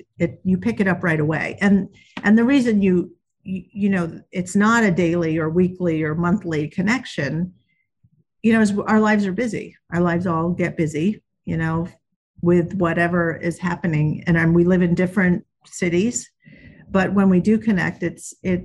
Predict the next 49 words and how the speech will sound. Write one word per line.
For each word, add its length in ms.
it 180
is, 200
like, 260
as 140
if 180
there's 240
no 160
time. 480
And, 400
and 200
to 80
have 420
that 400
where 260
we 140
both 420
feel 180
that 220
way 400
is 200
unique. 380
I, 260
is 480
a 60
gift. 400
It, 180
I 100
just 220
can't 260
say 240
it 80
enough. 360
It 120
is, 460
right? 420
'Cause 340
one 300
person 360
might 220
feel 160
that 140
way, 160
but 160
the 100
other 160
person 380
is 100
like, 240
"I, 160